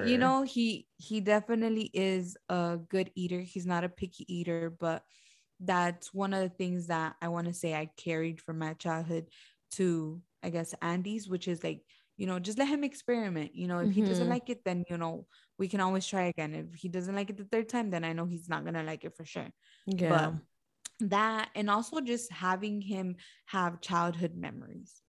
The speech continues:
Speaker 1: is
Speaker 2: Of
Speaker 1: another thing
Speaker 2: course.
Speaker 1: that I brought over from
Speaker 2: Mm-hmm.
Speaker 1: my childhood, which was, I remember my mom would take us to the park, you know, just to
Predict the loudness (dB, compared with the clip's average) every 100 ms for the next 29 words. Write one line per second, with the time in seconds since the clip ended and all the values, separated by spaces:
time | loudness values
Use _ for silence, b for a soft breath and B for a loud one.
0 | _ _ _ -4 -2 4 6 6 2 -2
1 | -8 -14 -10 -4 -4 -4 -8 -8 -14 -16
2 | -18 _ -6 -6 -6 -4 -2 0 -2 -6
3 | -6 -6 -6 -8 -10 B B _ -4 0
4 | 0 0 0 -2 -2 -2 0 0 0 -4
5 | -4 -6 -6 -4 -4 -2 -4 -4 -6 -4
6 | -6 -8 b b _ _ _ -6 -2 -2
7 | 0 -4